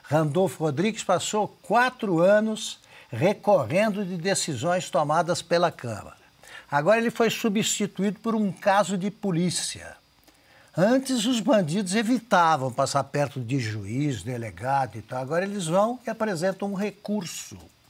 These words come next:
Quer dizer, ele não quer que o poder que faz as leis, é, impeça que um juiz, por decisão monocrática, anule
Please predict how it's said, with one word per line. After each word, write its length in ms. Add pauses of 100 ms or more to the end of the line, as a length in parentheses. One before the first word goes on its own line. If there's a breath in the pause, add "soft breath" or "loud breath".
(460 loud breath)
Quer 80
dizer, 120
ele 160
não 240
quer 460 (560 loud breath)
que 180
o 100
poder 720 (140)
que 140
faz 520
as 260
leis, 460 (960 soft breath)
é, 480
impeça 1000
que 220 (140)
um 500
juiz, 720 (360)
por 100
decisão 500
monocrática, 760 (360 loud breath)
anule 800